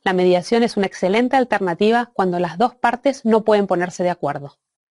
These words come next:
Cuanto más quieras conservar la relación con la otra parte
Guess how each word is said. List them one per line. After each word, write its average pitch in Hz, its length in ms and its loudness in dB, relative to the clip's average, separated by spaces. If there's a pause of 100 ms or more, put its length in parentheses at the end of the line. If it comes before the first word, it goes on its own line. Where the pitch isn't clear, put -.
(640)
Cuanto 175 340 -2
más 233 260 0
quieras - 300 0
conservar 185 520 -2
la 185 120 0
relación 175 520 -4
con 170 160 -4
la 165 80 -2
otra 165 200 -4
parte 180 440 -6